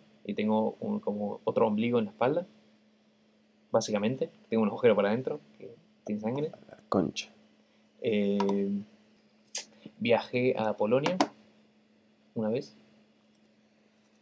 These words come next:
Speaker 1: y soy fan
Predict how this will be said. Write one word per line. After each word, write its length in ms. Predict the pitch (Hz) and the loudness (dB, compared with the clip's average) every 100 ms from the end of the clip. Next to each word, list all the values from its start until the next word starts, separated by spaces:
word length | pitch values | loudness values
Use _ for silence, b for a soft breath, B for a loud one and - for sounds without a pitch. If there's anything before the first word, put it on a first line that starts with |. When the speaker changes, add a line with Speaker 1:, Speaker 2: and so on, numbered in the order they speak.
| _ - _ - _ _ - _ _ | _ -20 _ -20 _ _ -20 _ _
Speaker 1:
y 280 | 139 151 160 - _ _ _ _ _ _ _ _ _ _ _ _ | 0 0 -2 -14 _ _ _ _ _ _ _ _ _ _ _ _
soy 380 | - 117 120 127 - _ _ _ _ _ _ _ _ _ _ _ _ _ _ _ - | 0 2 2 -6 -16 _ _ _ _ _ _ _ _ _ _ _ _ _ _ _ -2
fan 320 | 104 107 | 0 0